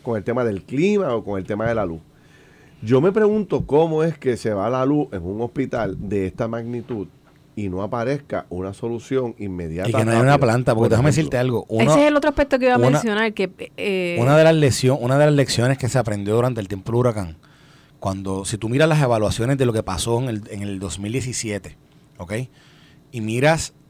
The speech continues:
Speaker 2: los, lo, todo, todos los reportes que se sometieron, uno, uno de, lo, de los temas más, eh, cruciales para nosotros fue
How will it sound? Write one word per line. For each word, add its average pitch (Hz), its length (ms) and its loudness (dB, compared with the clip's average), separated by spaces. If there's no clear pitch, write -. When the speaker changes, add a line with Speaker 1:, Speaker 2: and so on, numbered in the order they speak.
Speaker 2:
los, 117 420 -6
lo, 110 460 -6
todo, 127 400 0
todos 117 240 0
los 139 80 4
reportes 127 420 0
que - 60 -8
se 117 80 -6
sometieron, 107 680 -4
uno, 110 500 -2
uno 117 600 2
de, 104 260 -4
lo, 98 420 -4
de 104 80 -6
los 101 140 -6
temas 113 240 -4
más, 113 480 -4
eh, 123 380 -6
cruciales 127 640 2
para 101 240 -8
nosotros 120 500 -2
fue 131 320 2